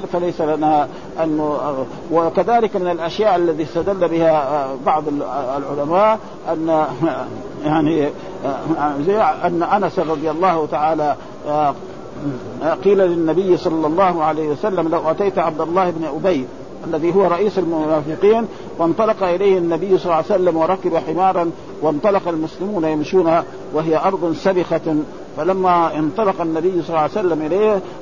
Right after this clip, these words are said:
قال: 'ها إليك عني، فوالله لقد آذانا ريح حمارك.'" ولأنه منافق، المنافق يقول هذه الأشياء. ها؟ فقال، فالصحابة ما، ما، ما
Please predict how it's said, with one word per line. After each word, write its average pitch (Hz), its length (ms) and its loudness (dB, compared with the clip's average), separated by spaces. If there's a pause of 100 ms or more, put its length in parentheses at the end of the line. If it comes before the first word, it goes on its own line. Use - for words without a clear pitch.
قال: 175 220 2
'ها 160 460 2
إليك 180 320 2
عني، 170 480 2 (260)
فوالله 170 500 2
لقد 160 320 -4
آذانا 170 560 0
ريح 180 200 0 (280)
حمارك.'" 160 440 2 (500)
ولأنه 214 360 0
منافق، 226 440 2 (260)
المنافق 208 540 2
يقول 190 300 2
هذه 170 220 2
الأشياء. 151 360 -4 (320)
ها؟ 170 160 0
فقال، 226 460 2
فالصحابة 180 500 -2
ما، 220 380 4
ما، 160 260 -4 (360)
ما 226 360 4